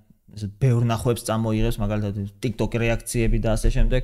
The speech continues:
მაგრამ თუ რაიმეს მიმართ ინტერესი არ მაქვს, უბრალოდ ვერ გავაკეთებ ხარისხიანად და არ გამოვა. და რაც მე მაინტერესებს, როგორი სამწუხაროც არ უნდა იყოს, ის ნაკლებად აქტუალური არის საქართველოში. კაი, ნუ, მოკლედ, იცით, რომ მე ნორვეგიაში ვცხოვრობ.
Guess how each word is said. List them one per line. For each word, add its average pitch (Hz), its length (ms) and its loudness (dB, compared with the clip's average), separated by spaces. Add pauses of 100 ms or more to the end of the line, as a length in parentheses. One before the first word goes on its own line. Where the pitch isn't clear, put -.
(120)
მაგრამ 143 300 2
თუ 156 120 -4
რაიმეს 139 340 0
მიმართ 123 320 -2
ინტერესი 123 480 0
არ 139 220 2
მაქვს, 110 260 -4
უბრალოდ 120 300 -2
ვერ 110 160 0
გავაკეთებ 107 500 -2
ხარისხიანად 104 640 -6
და - 160 -10
არ 101 140 -4
გამოვა. 92 360 -6
და - 180 -6
რაც 120 240 0
მე 165 160 -2
მაინტერესებს, 175 880 0
როგორი 131 320 -2
სამწუხაროც 127 540 -4
არ 135 140 -2
უნდა 139 200 -2
იყოს, 160 240 -4
ის 151 160 -6
ნაკლებად 107 400 -4
აქტუალური 104 460 -2
არის 117 160 -2
საქართველოში. - 580 -8
კაი, 120 220 -2
ნუ, 143 140 0
მოკლედ, 160 360 2 (300)
იცით, 131 320 -4
რომ 143 120 0
მე 135 140 0
ნორვეგიაში 120 500 0
ვცხოვრობ. 104 420 -4